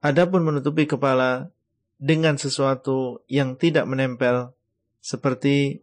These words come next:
berteduh di bawah payung atau atap mobil, kain, kemah, maka yang demikian tidak masalah,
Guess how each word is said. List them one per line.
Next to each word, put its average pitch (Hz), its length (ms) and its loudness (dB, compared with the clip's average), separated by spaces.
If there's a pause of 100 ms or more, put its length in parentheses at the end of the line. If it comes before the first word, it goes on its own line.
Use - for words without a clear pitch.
(120)
berteduh 131 680 0 (200)
di 131 160 0
bawah 131 240 2
payung 135 480 0 (400)
atau 139 480 2
atap 127 240 0
mobil, 139 560 2 (640)
kain, 143 560 0 (240)
kemah, 139 480 2 (800)
maka 160 320 2
yang 160 80 2
demikian 143 400 0
tidak 123 240 0
masalah, 127 560 0